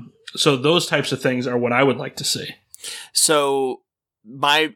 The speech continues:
Speaker 2: idea wouldn't be as quick a fix as that, as far as a, as far as the build out would be. But I think what this group could see as a piece of low hanging fruit would be, um,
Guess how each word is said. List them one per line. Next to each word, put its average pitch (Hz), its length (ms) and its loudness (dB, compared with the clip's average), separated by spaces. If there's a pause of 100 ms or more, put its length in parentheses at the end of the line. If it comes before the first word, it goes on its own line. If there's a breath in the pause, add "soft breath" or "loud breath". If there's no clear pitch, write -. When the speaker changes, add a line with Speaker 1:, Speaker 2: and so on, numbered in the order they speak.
Speaker 2:
idea 139 480 4
wouldn't 135 300 -4
be 127 100 0
as 117 120 0
quick - 300 -4
a 139 40 -10
fix - 280 2
as 113 120 -2
that, 120 340 2
as 131 140 0
far 127 160 4
as 117 120 -2
a, 110 200 0
as 117 280 0
far 143 180 2
as 120 80 -2
the 127 100 -2
build 120 260 2
out 139 140 4
would 139 120 0
be. 143 280 0 (500 soft breath)
But 139 200 2
I 139 80 4
think 160 280 2
what 127 440 0
this 139 160 2
group 139 200 -4
could 131 120 2
see 135 180 4
as 117 140 4
a 123 40 -4
piece 135 200 0
of 120 100 2
low 120 140 6
hanging 123 260 2
fruit 131 260 0
would 117 160 0
be, 117 440 2
um, 113 420 2